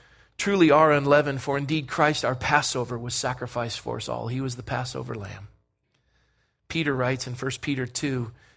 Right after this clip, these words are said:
Jesus himself bore our sins in his own body on the tree,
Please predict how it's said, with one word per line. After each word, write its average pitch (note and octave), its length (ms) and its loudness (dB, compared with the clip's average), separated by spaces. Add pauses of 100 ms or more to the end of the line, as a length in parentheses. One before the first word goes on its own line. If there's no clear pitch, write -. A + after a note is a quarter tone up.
Jesus C#3+ 440 -2
himself C#3 540 -2
bore C3+ 280 2
our B2 140 0
sins C3 500 -4
in B2+ 80 -8
his B2 160 -6
own B2+ 240 -4
body B2 400 0
on A2+ 140 -8
the A2+ 60 -6
tree, A#2+ 460 -6